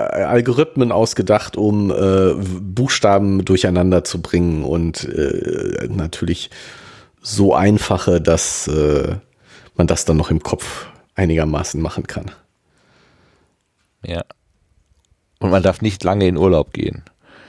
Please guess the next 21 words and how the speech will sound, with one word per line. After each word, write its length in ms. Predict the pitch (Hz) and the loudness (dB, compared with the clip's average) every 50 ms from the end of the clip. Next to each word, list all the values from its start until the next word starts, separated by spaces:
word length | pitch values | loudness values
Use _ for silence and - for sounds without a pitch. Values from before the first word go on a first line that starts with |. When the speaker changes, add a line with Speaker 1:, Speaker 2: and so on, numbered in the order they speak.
| - - _ | -20 -10 _
Speaker 2:
Nicht 160 | - - - | -6 -4 -4
zu 160 | - - 135 113 | -2 0 2 2
lange 260 | 82 71 69 69 64 | 2 2 2 0 -2
in 100 | 57 65 | -4 -4
Urlaub 320 | 64 69 71 69 71 - | -4 -4 -4 -6 -8 -10
gehen. 280 | - - 55 - 73 73 _ _ _ _ _ _ _ _ _ - - - - - - - - - - - _ _ _ _ _ | -10 -12 -12 -12 -12 -16 _ _ _ _ _ _ _ _ _ -20 -18 -18 -18 -18 -18 -20 -20 -20 -20 -20 _ _ _ _ _
Speaker 1:
Ja, 240 | - 110 123 139 165 | 0 2 4 4 4
das 160 | 165 - - | 2 2 0
Problem 480 | - - 127 107 117 98 127 156 185 175 | 0 0 0 0 2 2 4 4 4 4
ist, 320 | 110 117 151 156 - - | 4 4 2 2 2 0
dass 120 | 123 - - | 0 0 2
man 160 | 127 123 117 | 0 2 4
ja 120 | 113 113 | 4 4
die 100 | 113 107 | 2 2
Passwörter 640 | 104 - - 110 127 131 - - 120 117 113 120 - | -2 0 0 0 0 0 2 2 2 2 2 2 2
auch 320 | - 107 101 - - - - | 2 0 0 -2 -6 -8 -6
hin 220 | - 104 120 120 | -2 0 0 0
und 120 | 127 113 | 0 0
wieder 180 | 110 110 117 113 | 0 0 0 2
mal 140 | 107 101 92 | 2 0 0
ändern 600 | - - 113 127 147 139 107 98 92 87 85 90 | 0 0 -2 0 2 2 4 4 4 4 2 -2